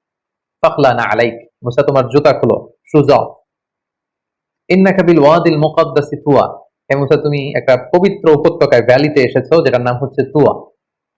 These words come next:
ওয়া আনা আখতারতুকা ফাসতামি' লিমা ইউহা", আর আমি তোমাকে নবী হিসেবে অ্যাসাইন করলাম just now, এখনই, এখন থেকে তুমি নবী। এখন আমি তোমাকে কিছু প্রত্যাদেশ দিব। আমি কি বলছি মনোযোগ দিয়ে শোনো। প্রথম যে আল্লাহ প্রত্যাদেশ দিলেন সেটা হচ্ছে, "ইন্নানি আনাল্লাহ,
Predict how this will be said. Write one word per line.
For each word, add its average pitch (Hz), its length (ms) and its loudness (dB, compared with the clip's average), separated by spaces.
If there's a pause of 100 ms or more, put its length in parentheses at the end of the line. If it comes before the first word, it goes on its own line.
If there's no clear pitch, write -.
(560)
ওয়া 143 240 2
আনা 156 120 0
আখতারতুকা 175 800 0
ফাসতামি' 175 440 -2 (120)
লিমা 131 220 0
ইউহা", 117 380 -2 (120)
আর 131 60 0
আমি 135 160 0
তোমাকে 160 380 0
নবী 151 240 2
হিসেবে 147 300 0
অ্যাসাইন 139 340 0
করলাম 151 380 0
just 165 280 0
now, 107 160 0 (180)
এখনই, 147 420 -2
এখন 151 200 -2
থেকে 139 200 0
তুমি 131 140 -4
নবী। 117 380 -4 (540)
এখন 135 200 -2
আমি 131 140 -2
তোমাকে 131 220 -2
কিছু 143 220 -2
প্রত্যাদেশ 156 440 2
দিব। 143 220 0 (880)
আমি 127 140 -6
কি 143 140 0
বলছি 143 240 0
মনোযোগ 131 300 -2
দিয়ে 120 140 0
শোনো। 113 360 -8 (880)
প্রথম 170 320 2
যে 170 80 4
আল্লাহ 143 180 2
প্রত্যাদেশ 135 380 -2
দিলেন 139 180 -2
সেটা 147 200 -2
হচ্ছে, 131 220 -2
"ইন্নানি 139 360 -2
আনাল্লাহ, 117 680 0